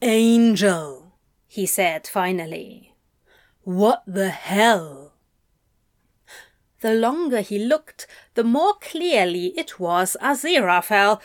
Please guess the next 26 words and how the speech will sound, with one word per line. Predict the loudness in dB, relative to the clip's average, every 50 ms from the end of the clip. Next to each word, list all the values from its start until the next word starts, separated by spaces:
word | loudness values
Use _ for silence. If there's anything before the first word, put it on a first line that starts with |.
| -14 -20 _ _
for | _ -2 0 0
all | 0 2 0 2 2 2 2
that | 2 0 0 0 _
this | -8 -6 -6 -6 -6 -8
corporation | -6 -6 -6 -4 -2 -4 -4 -2 -2 -4 -4 -4 -6 -8 -4 -4
was | -4 -2 -2
a | -4 -4 -4 -6
good | -8 -8 -10 -12 -14
twenty-five | -12 -4 -2 -2 -2 -2 -4 -6 -6 -6 -6 -6 -6 -6 -4 -6 -6 -8 -10
years | -2 0 0 0 0
younger | 0 0 0 0 0 0 2 2 2 2 0 -2 -14 -20 -20 _ -4
and | -4 -4 -4 -6
crowned | -6 -4 -4 -2 -2 -4 -6 -4 -2
with | -2 -2 -2 -6 _ _
dark | -4 -4 -2 -2 -4 -6 -6 -10 -18 -20
curls | -18 -10 -8 -6 -6 -6 -8 -10 -16 -12 -8 -2 -2
instead | 0 0 0 -2 -2 -2 -2 0 0
of | -2 -2 -2 -6
pale. | -4 -2 -2 -2 -2 -6 -8 -14 -20 -20 -20 -20 -20 _ _ _ _ _ _ _ _ _ _ _ _ _ _ _ _ _ _ _ _ -20 -20 -20 -20 _ _ _ _ _ _ _
Same | _ -10 -6 -4 -2 -2 0 0 -2 -2 -4
heart-shaped | -4 -6 -6 -4 -2 -2 -2 -2 -4 -8 -4 0 0 0 0 -2 -8
face, | -18 -6 -2 0 0 0 0 -2 -4 -4 -6 -8 -14 -20 _ _
same | _ -8 -2 0 2 2 2 0 -2 -4
slightly | -4 -6 -6 -2 -2 -2 0 -2 -4 -6 -6 -4 -2
snub | -2 -2 0 0 0 0 0 -2
nose, | -2 -2 0 2 2 2 2 0 -2 -4 -6